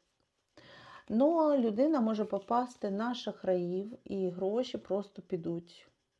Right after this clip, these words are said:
Це, ось це касається грошей, масте-, майстерності, тобто неправильне вложення, він буде відчувати себе жертвою.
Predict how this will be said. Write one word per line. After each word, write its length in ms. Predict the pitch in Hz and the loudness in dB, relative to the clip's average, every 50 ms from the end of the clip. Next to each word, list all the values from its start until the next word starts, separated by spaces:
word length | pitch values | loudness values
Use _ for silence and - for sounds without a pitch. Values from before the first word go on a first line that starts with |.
| _ _ _ _ _ _ _ _ _ _ _ _ - _ _ _ _ _ _ _ | _ _ _ _ _ _ _ _ _ _ _ _ -20 _ _ _ _ _ _ _
Це, 400 | _ - - 226 220 214 196 - - - | _ -4 -2 0 0 0 0 -2 -2 -2
ось 160 | 190 190 - | -4 -4 -4
це 320 | _ _ _ - 233 247 | _ _ _ -2 -2 -2
касається 760 | 247 - 196 190 190 - 202 202 208 208 202 202 - - 190 | 0 0 0 -2 0 0 0 0 0 0 -2 -4 -2 -2 -2
грошей, 640 | 190 185 180 175 165 165 165 - - - 240 254 262 - _ _ _ _ - - - _ _ | 0 2 0 0 0 -2 -8 -10 -8 -8 -8 -8 -8 -12 _ _ _ _ -20 -20 -20 _ _
масте-, 720 | - 208 220 220 220 - - _ - 196 180 170 165 165 - | 0 0 0 0 0 -6 -16 _ 2 4 4 4 4 0 -2
майстерності, 1700 | - 196 202 220 220 220 220 220 208 - - - _ _ 180 170 170 165 160 170 170 175 180 185 185 - _ _ - - 269 302 339 - - _ _ _ - - - - - - _ _ _ | -2 -2 -2 -2 0 0 0 0 -2 -4 -12 -20 _ _ 0 0 0 0 -4 -6 -6 -6 -8 -8 -10 -14 _ _ -8 -4 -4 -4 -4 -6 -12 _ _ _ -20 -20 -20 -20 -20 -20 _ _ _
тобто 680 | - 214 226 214 - - _ - 175 170 175 - - - | 2 2 2 2 -2 -6 _ 0 2 2 2 -2 -6 -4
неправильне 800 | 190 196 214 214 - 220 226 220 202 190 190 185 185 180 180 175 | -4 -4 -4 -2 0 0 2 2 2 2 0 -2 -2 -4 -4 -4
вложення, 800 | 175 185 185 185 185 185 - 185 175 175 170 170 170 180 - - - | 2 4 4 4 4 2 0 0 0 0 -4 -6 -8 -10 -10 -8 -6
він 240 | 180 202 202 190 | -4 -2 -2 0
буде 220 | 170 175 170 175 170 | -2 -2 0 0 0
відчувати 600 | 170 180 175 - - 185 180 180 175 175 - 175 | -2 -2 -4 -6 -2 0 2 2 2 0 -4 -10
себе 480 | - - 180 175 170 175 170 165 160 - | -6 -4 -4 -2 -2 -2 -2 -2 -4 -6
жертвою. 720 | 180 180 202 214 196 175 175 175 - - - 202 214 226 | -6 -2 2 4 4 4 2 0 -12 -12 -10 -8 -8 -8